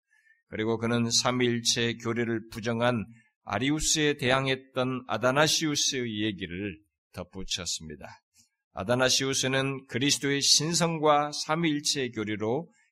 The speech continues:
기독교가 서고 쓰러질 수 있음을 당대 누구보다도 확신하며 이해하고 있었다라고 한 뒤에 "삼위일체 고백에서 기독교 심장이 뛴다.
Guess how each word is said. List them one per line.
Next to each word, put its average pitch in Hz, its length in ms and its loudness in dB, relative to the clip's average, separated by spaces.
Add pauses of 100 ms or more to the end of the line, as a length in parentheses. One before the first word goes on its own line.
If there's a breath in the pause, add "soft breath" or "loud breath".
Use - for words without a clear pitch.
(120)
기독교가 143 840 0
서고 185 720 2 (480)
쓰러질 180 640 2
수 156 420 0
있음을 123 640 2
당대 113 640 -2 (340)
누구보다도 170 920 0
확신하며 113 1040 0 (200 loud breath)
이해하고 107 840 -2 (140)
있었다라고 - 1500 -10
한 78 180 -6
뒤에 85 340 -6 (500 soft breath)
"삼위일체 123 880 2
고백에서 131 840 0
기독교 170 560 0
심장이 185 920 2
뛴다. 175 420 0